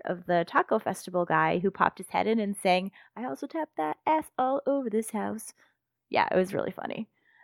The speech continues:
It, it's, it's really fun to see them do something that <laughs> spontaneous and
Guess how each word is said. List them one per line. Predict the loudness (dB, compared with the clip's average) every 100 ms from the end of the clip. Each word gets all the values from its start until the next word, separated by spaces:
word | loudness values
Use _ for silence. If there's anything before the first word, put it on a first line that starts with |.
| _
It, | 6 8
it's, | 2 2
it's | -2 0
really | 2 4 4
fun | 6 4 4
to | 2
see | 0 0
them | 0 0
do | -2 0
something | 0 0 0
that | 0 -2
<laughs> |
spontaneous | -2 -2 -2 0 0 4 4 4 2 -2 -8 -14 -14 -14 -4
and | 4 4 4